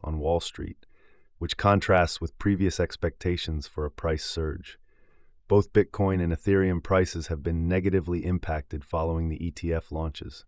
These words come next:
leading to uncertainty in the short-term outlook for these digital assets. Long-term Bitcoin holders are reportedly selling off their investments,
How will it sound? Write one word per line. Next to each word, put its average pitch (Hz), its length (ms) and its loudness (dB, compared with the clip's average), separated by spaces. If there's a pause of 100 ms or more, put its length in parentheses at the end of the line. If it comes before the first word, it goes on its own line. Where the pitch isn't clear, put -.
(140)
leading 104 360 6
to 104 180 4
uncertainty 85 840 2
in 80 80 -2
the 80 80 0
short-term 92 560 0
outlook 78 420 -2
for - 140 -10
these 78 220 -4
digital 80 440 -2
assets. - 640 -6 (720)
Long-term 98 560 6
Bitcoin 95 420 2
holders 87 420 2
are 82 80 2
reportedly 85 600 0
selling 98 400 2
off 87 220 0
their 82 160 -2
investments, 78 720 -2